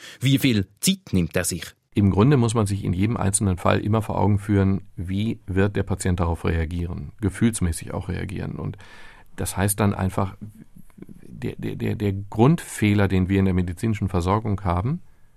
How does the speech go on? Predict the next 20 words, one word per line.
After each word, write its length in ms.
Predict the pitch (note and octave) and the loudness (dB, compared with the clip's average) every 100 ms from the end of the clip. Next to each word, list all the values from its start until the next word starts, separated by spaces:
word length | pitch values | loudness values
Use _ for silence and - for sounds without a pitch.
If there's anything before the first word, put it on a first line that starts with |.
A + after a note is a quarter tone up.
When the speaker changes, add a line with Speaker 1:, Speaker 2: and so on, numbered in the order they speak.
| - - - | -20 -20 -8
Speaker 2:
Sie 280 | F2+ G2+ | -2 0
in 80 | A2+ | 0
der 120 | G2 | 0
Schweiz, 540 | F2 - F2 A2 - - - | 0 0 0 0 -6 -12 -10
wir 320 | F2+ F#2 G2 | -4 0 2
in 100 | F#2+ | 2
Deutschland, 540 | F2 F2+ - A2 C3 - - - - - - | 2 -2 0 -2 -2 -6 -20 -20 -20 -20 -20
ist 180 | - G#2 | -8 -4
einfach 240 | - G2+ F#2+ | 0 0 0
der, 420 | F#2 F#2 A#2 - - - - - - - - - | 2 2 2 -2 -12 -20 -20 -20 -20 -20 -20 -12
wir 220 | G2 G#2 | 0 4
machen 280 | G#2+ G2+ G2+ | 4 4 2
ganz 240 | A2 A2+ | 2 0
viel 180 | - B2+ | 0 -2
Technik 580 | - G#2+ - C#3+ - - - | 0 -4 -2 -4 -4 -20 -10
und 220 | G#2 G2 | -4 0
wir 140 | G2+ F#2+ | 2 4
reden 340 | G2+ G#2 G2+ | 4 4 2
sehr 260 | G2+ F#2 F2 | 0 0 0
wenig. 460 | F2+ E2+ E2 - | 0 0 -2 -6